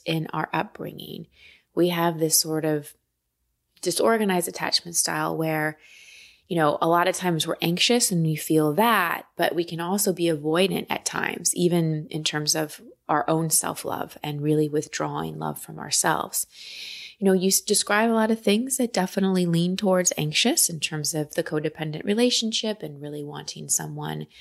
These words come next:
to love you and outsourcing your worth. But I would just put it out there that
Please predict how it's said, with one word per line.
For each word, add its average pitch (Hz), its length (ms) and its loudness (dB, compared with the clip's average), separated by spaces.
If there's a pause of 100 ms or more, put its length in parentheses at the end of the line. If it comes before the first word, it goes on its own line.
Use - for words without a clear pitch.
(160)
to 165 120 0
love 220 240 2
you 202 260 -2
and 175 120 -8
outsourcing 147 720 -2
your 147 100 -6
worth. 190 520 2 (540)
But - 140 -2
I 202 160 2
would 208 160 0
just - 400 0 (680)
put 285 220 4
it 277 160 0
out 170 280 0
there - 320 -2 (120)
that 160 340 2